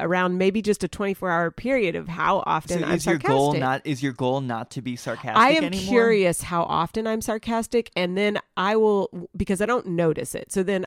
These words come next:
Speaker 1: I will start noticing it. And then the next layer of data collection is to reflect on it and see if there, if there was, like, a, another emotion that I was having underneath that, that I was unwilling to express 'cause I went for sarcasm instead.
Speaker 2: So I have a question.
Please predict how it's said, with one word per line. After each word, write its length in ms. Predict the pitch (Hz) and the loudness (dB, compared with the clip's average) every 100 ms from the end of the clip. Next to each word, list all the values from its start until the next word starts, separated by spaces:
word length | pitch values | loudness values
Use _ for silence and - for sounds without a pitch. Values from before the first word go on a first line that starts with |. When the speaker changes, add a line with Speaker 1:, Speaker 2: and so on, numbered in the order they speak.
| - | -2
Speaker 1:
I 140 | 190 | 0
will 220 | 202 202 | 0 -2
start 340 | - - 170 175 | -4 -4 -4 -2
noticing 640 | 175 196 185 - 165 143 | 0 0 0 -4 -6 -4
it. 200 | 147 156 - - - | -4 -6 -12 -20 -2
And 320 | 196 190 208 | 0 0 2
then 460 | 269 247 208 185 180 | 6 6 6 2 0
the 140 | 170 190 | -2 0
next 320 | 196 190 - | 0 -2 -2
layer 240 | 185 165 | 0 0
of 100 | 160 | 0
data 280 | 160 156 156 | -2 -2 -4
collection 480 | - 165 160 - 165 | -6 -6 -6 -6 -6
is 280 | - 175 139 | -2 -2 -2
to 160 | - 156 | -2 -2
reflect 500 | 156 - 180 - 175 | -2 0 -2 -2 -4
on 140 | 156 | -4
it 160 | 151 - | -4 -4
and 160 | 165 | -6
see 240 | - - 175 | -4 -2 -2
if 140 | 170 | -2
there, 180 | 180 165 - | -2 -2 -2
if 160 | 170 - | -6 -2
there 160 | 175 | 0
was, 200 | 165 151 | 0 0
like, 200 | 160 156 | -4 -4
a, 160 | 156 147 - - - | -4 -4 -8 -20 -4
another 480 | 185 180 180 202 240 | -2 2 2 4 2
emotion 680 | 208 185 170 170 - 240 254 | 2 0 2 2 2 0 0
that 160 | 277 269 | 0 0
I 80 | 262 | 0
was 140 | 262 | 0
having 340 | 269 262 262 208 | 0 0 0 0
underneath 480 | 185 170 170 196 | 0 0 -2 -2
that, 200 | 247 240 226 | 0 0 0
that 100 | 190 | 0
I 80 | |
was 160 | 165 165 | 0 -2
unwilling 440 | - 170 170 170 156 | -4 -4 -2 -2 -2
to 80 | 170 | -6
express 340 | - 165 151 | -6 -6 -6
'cause 140 | - 151 | -6 -6
I 60 | |
went 180 | 151 151 | -6 -6
for 100 | 151 | -10
sarcasm 640 | 143 160 151 151 151 156 | -8 -8 -8 -8 -8 -8
instead. 640 | 147 147 - 170 - 156 - | -8 -10 -8 -8 -8 -10 -4
Speaker 2:
So 160 | 165 | -2
I 140 | - 160 | 0 0
have 140 | 156 | 0
a 20 | |
question. 480 | 147 131 113 - 101 | -4 -6 -6 -12 -18